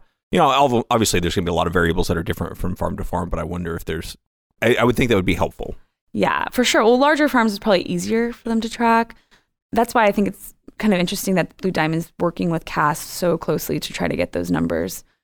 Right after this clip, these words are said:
Speaker 2: Um, it's great that they're creating incentive 'cause it is great. It's, everyone will start filling those, those numbers out so that the industry kinda has, like, a idea. And that's why Blue Diamond needs it. Like, figure out what their scope one and two emissions are so they can write it on their S E C,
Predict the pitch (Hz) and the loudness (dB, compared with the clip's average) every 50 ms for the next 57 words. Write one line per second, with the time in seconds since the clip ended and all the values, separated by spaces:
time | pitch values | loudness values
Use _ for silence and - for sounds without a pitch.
0 | _ _ _ _ _ _ 190 185 165 156 156 - - 180 - - 190 208 202 214 | _ _ _ _ _ _ 0 2 4 4 4 2 0 -2 0 0 0 0 0 0
1 | 196 170 165 - - 170 160 156 151 147 151 - 160 156 156 - 160 147 - - | 0 0 0 0 -2 -2 0 2 2 0 0 0 -2 -2 0 -2 -4 -6 -6 -8
2 | - 170 165 - 190 175 170 175 180 170 165 - - _ - 143 143 156 - - | -8 -8 -6 -6 -4 0 2 2 2 2 0 -6 -12 _ -2 -2 0 0 -2 -2
3 | - 104 160 147 - _ - _ - 165 160 160 151 151 147 143 - 156 143 - | -2 -4 -4 -4 -6 _ -8 _ -4 -2 -2 0 0 0 -2 -2 0 -2 -2 -2
4 | - - 139 127 131 127 135 - - - _ - 101 - - - 143 139 127 135 | -2 -2 -2 0 -2 -4 -4 -6 -10 -12 _ -10 -8 -8 -4 -2 -2 -2 -2 -2
5 | - - 117 139 - - - - 120 110 - - - - 170 175 202 - - - | -4 -4 -4 -4 -4 -6 -6 -4 -4 -4 -6 -8 -6 -2 -2 -2 -2 -2 -2 -4
6 | 226 - 247 254 240 226 233 233 233 226 - 247 240 240 - 247 240 240 240 240 | -2 0 0 0 0 0 -2 -2 -4 -4 -4 -4 -4 -4 -4 -2 -2 0 0 0
7 | 240 226 226 220 214 233 233 233 240 240 - - 196 196 196 202 - 220 196 - | 0 0 -2 -2 -2 -2 -2 0 -2 -2 0 0 2 2 2 2 2 0 2 4
8 | 202 196 190 - 226 302 370 302 190 160 147 135 - 123 110 - - - - - | 2 2 4 2 2 4 4 4 4 4 2 0 0 -2 -4 -4 -6 -8 -8 -8
9 | - - - 175 185 190 180 185 180 - 185 180 - - 185 180 - 190 190 180 | -4 0 0 2 4 4 2 2 0 0 -2 -2 2 0 0 2 2 0 -2 -2
10 | - - 202 185 190 208 - - 226 185 170 - - 175 - 180 165 165 165 - | -2 0 0 2 2 0 0 -2 -2 0 0 0 -2 -2 -2 -2 -2 -2 0 0
11 | 165 170 160 160 160 165 156 160 156 151 - 165 - - 175 - - 180 170 170 | 0 2 2 2 2 2 0 -2 -2 -2 -4 -6 -6 -8 -14 -10 -6 -4 -2 0
12 | 170 156 151 | 0 0 -2